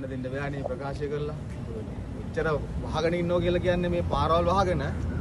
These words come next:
එයා මේක ඇත්තටම මහ මොලකරු දන්නෝ. මහ මොලකරු දන්න හින්දා තමයි එයා එදා කිව්වේ. හැබැයි එයා මේ කියපුගේ ප්‍රකාශයේ බරපතලකම දැන් තේරෙනවා ඇති. හැබැයි එයාට කියනවා අපි හම්බ වෙන්න එනවා. හම්බ වෙන්නේ මහ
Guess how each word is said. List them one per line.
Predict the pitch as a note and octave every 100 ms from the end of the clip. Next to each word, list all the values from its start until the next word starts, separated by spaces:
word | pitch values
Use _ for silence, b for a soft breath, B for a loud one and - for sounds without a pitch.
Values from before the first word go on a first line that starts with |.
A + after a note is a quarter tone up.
| - -
එයා | B2+ D#3+
මේක | E3+ F3 F3+
ඇත්තටම | D#3+ G3+ G3+
මහ | F#3 G3
මොලකරු | G3+ G#3 G3+
දන්නෝ. | F#3 G#3 G#3+ - - - - - - -
මහ | - E3 D#3+
මොලකරු | E3+ F#3+ G3
දන්න | E3+ E3 F#3+
හින්දා | G#3+ G#3+
තමයි | G#3 A3
එයා | A3+ G#3+ G#3+ G#3 -
එදා | E3+ F#3
කිව්වේ. | F#3 G3+ B3 F3
හැබැයි | D#3 - D#3+ D#3+ C#3+ - - D#3+ D#3 - -
එයා | - D3 D#3
මේ | D3+ B2 - - - - -
කියපුගේ | - D#3 F3 F3+ G3+
ප්‍රකාශයේ | D#3 E3+ F#3 G#3+ G#3
බරපතලකම | E3 E3+ F#3 G3 G3 G3+
දැන් | F#3+ F#3
තේරෙනවා | D3+ G3 A#3+ A3+
ඇති. | D#3 - - - - - - - - -
හැබැයි | E3+ F#3+
එයාට | F#3 G3 A3+
කියනවා | G#3+ B3 G#3 G#3 B3+
අපි | - C4+
හම්බ | F#3+ F3+ A#3
වෙන්න | B3+ A#3+
එනවා. | C4 G3 - - - -
හම්බ | - F#3
වෙන්නේ | A3 B3
මහ | A3 F#3